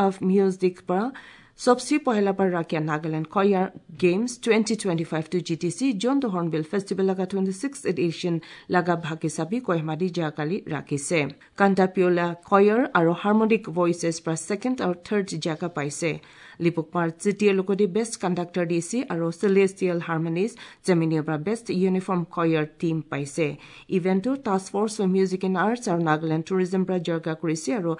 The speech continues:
নাগালেণ্ড কয়াৰ গেমছ টিম পৰা মেনেজ কৰি ৰাখিছে। ইউনিয়ন ইন'ভেশ্যন মিনিষ্টাৰ ৰাম মোহন নাইডুৰ পৰা যোৱাকালি কৈছে কি ইণ্ডিগোৰ পৰা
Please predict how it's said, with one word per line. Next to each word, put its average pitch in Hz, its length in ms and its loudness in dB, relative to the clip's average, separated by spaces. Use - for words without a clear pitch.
নাগালেণ্ড 160 460 2
কয়াৰ 190 280 4
গেমছ 165 240 0
টিম 190 240 2
পৰা 202 140 0
মেনেজ 160 260 2
কৰি 156 180 -2
ৰাখিছে। 143 420 -4
ইউনিয়ন 311 280 8
ইন'ভেশ্যন 233 460 4
মিনিষ্টাৰ 233 420 4
ৰাম 233 200 6
মোহন 190 280 2
নাইডুৰ 175 420 4
পৰা 180 140 0
যোৱাকালি 170 420 2
কৈছে 165 300 -2
কি 208 60 2
ইণ্ডিগোৰ 208 420 2
পৰা 214 140 2